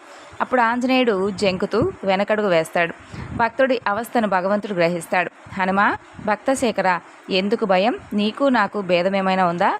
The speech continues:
లేదు కదా? భయం విడిచి బ్రహ్మలోకంలో నువ్వు చూసినటువంటి వింతలన్నీ తెలియజేయి"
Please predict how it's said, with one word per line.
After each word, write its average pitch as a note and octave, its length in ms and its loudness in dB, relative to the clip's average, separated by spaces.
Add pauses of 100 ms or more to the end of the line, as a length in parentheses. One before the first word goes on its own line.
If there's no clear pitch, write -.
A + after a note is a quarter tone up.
(120)
లేదు F#3+ 200 0
కదా? A3 300 2 (300)
భయం A3+ 300 0
విడిచి G3 420 -2
బ్రహ్మలోకంలో A3 760 0
నువ్వు G3 300 -2
చూసినటువంటి G3 480 -2
వింతలన్నీ G3 540 0
తెలియజేయి" F3+ 640 0